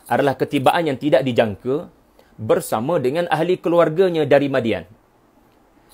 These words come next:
Manakala di penghujung surah ini, Rasulullah sallallahu alaihi wasallam diperintahkan untuk memerintahkan ahli keluarganya menunaikan solat dan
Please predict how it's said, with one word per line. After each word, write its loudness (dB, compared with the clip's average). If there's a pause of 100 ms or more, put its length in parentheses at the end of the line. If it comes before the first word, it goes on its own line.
(140)
Manakala 2
di 0
penghujung 0
surah 0
ini, -4 (640)
Rasulullah 0
sallallahu 0
alaihi -2
wasallam 0
diperintahkan -2 (880)
untuk 2 (240)
memerintahkan 0
ahli 2
keluarganya 0
menunaikan -2
solat -2
dan 0